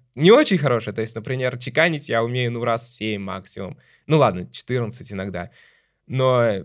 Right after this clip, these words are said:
понятно, что все нормальные люди там по сто могут чеканить. Но с другой стороны, я, типа... Во-первых, я очень быстрый. Вот, это, конечно, всегда играет в плюс. Быстро бегаю в плане. А, ну и выносливый в целом.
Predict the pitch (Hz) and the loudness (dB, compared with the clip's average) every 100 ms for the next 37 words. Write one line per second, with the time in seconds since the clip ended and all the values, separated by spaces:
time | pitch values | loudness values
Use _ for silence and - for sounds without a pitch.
0 | - 135 123 113 113 113 110 120 117 110 | -2 0 0 -2 -8 -10 -6 -4 -4 -4
1 | 110 127 110 107 90 - - - 104 95 | -4 -6 -6 -8 -10 -12 -12 -6 -6 -6
2 | 92 - 120 101 82 - - - 143 131 | -10 -12 -10 -8 -8 -12 -20 -2 0 2
3 | 143 165 196 185 165 151 139 131 127 123 | 2 2 2 2 2 2 0 2 2 2
4 | 123 120 113 101 95 _ _ - 143 190 | -2 -10 -6 -6 -6 _ _ 2 4 4
5 | 180 165 160 160 214 294 - 92 - _ | 4 2 2 -2 -2 -4 -6 -8 -12 _
6 | _ _ _ 107 98 104 110 110 107 104 | _ _ _ -6 -4 -2 -4 -4 -4 -4
7 | - - 113 107 104 95 - 98 95 - | -8 -10 -6 -4 -4 -6 -8 -12 -12 -14
8 | _ _ _ _ _ - 123 117 104 101 | _ _ _ _ _ -4 -4 -2 -2 -2
9 | 95 92 95 92 - - _ _ _ _ | -4 -6 -8 -8 -10 -16 _ _ _ _
10 | - 113 110 113 107 147 156 135 117 101 | -8 -4 -2 0 2 2 2 0 -2 -4
11 | - 92 95 - 95 90 - | -8 -12 -12 -12 -10 -10 -14